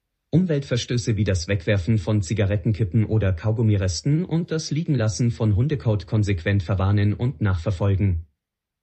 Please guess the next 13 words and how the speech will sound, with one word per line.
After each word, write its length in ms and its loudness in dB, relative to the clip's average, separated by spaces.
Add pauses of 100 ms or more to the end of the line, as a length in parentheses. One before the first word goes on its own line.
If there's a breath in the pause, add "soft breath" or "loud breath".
(1040)
Die 140 2
Aufenthaltsqualität 1200 0
in 160 2
der 140 2
Stadt 280 -2
durch 220 -2
mehr 160 4
bewegliches 640 0
Grün 340 2
und 300 -2
großflächige 720 -2
Außengastronomie 800 2
verbessern. 580 -2